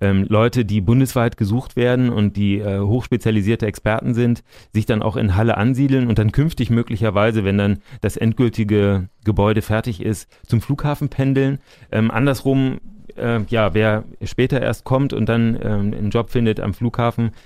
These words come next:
i-, da ist nicht sicher, ob die Leute dann in Halle wohnen und in Halle ins, äh, Theater gehen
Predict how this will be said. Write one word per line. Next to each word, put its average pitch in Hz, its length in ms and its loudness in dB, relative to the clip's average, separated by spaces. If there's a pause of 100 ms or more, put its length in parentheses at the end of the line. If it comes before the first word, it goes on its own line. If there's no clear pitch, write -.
(120)
i-, 117 160 0
da - 160 -6
ist - 160 -10
nicht 107 200 0
sicher, 82 280 -4
ob - 140 -20
die - 80 -14
Leute 78 300 -12
dann 82 160 -14
in 87 260 -8
Halle 104 240 0
wohnen 117 320 2
und 95 240 -8
in 90 280 -4
Halle 110 340 2
ins, - 320 -8
äh, 101 260 -4
Theater 107 400 -2
gehen 104 320 -2